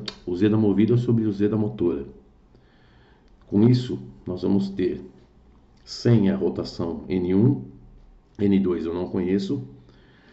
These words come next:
trinta e seis vai ser o número de dentes da roda dois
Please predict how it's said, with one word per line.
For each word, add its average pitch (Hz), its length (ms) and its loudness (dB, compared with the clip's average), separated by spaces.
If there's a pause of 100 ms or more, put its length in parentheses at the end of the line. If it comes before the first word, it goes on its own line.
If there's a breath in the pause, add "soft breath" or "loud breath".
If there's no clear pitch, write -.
(180 soft breath)
trinta 120 300 4
e 107 40 6
seis 101 460 2
vai 90 140 -2
ser - 160 0
o 98 40 4
número 117 300 4
de 98 100 -2
dentes 95 300 -4
da 85 80 -6
roda 80 280 -6
dois 95 540 0